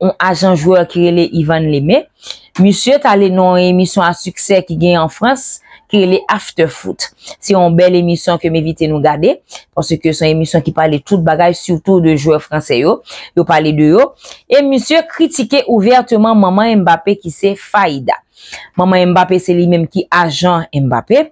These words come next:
se li menm ki deside pou Mbappé. Msye di, si Mbappé te genyen yon ajan, li t ap gen tan nan Real Madrid deja. E l avanse pi plis pou l di, Faïda se manman Mbappé,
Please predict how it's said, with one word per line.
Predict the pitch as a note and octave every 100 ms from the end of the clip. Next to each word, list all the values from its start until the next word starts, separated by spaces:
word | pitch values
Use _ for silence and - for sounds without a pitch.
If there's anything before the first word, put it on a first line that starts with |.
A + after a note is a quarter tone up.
| _ - - -
se | - C4
li | A#3+ A3
menm | A#3 A3
ki | G3+ E3
deside | G3 - F#3 E3 G#3+ -
pou | F3+
Mbappé. | F3+ D3 B2+ - _ _ -
Msye | F3+ G3 D4+ C#4+
di, | G#3+ E4 G4+ - - _
si | - - F4 F#4 -
Mbappé | D#4+ D#4 D4+ - B3 A3 F#3+
te | - B3
genyen | F3+ A3 G3+ G3 F#3+ -
yon | F#3+ D#3
ajan, | D3 C3+ F#3+ B3+ - - _ E3+
li |
t | E3+
ap | F#3 D#3+
gen | E3
tan | - F#3+
nan | D#3+ C#3+
Real | D3+ D#3
Madrid | C#3 C3+ D3 -
deja. | C3 A#2+ - _ - - -
E | G3+
l | G#3
avanse | F3+ F3+ - F#3+ F#3
pi | F#3+
plis | E3+ E3 -
pou | E3
l | D3+
di, | G3 C#4+
Faïda | - E3 E3+ E3
se | D#3+ E3+
manman | D#3+ E3+ E3+ F3+ E3+
Mbappé, | D#3 C#3 - A3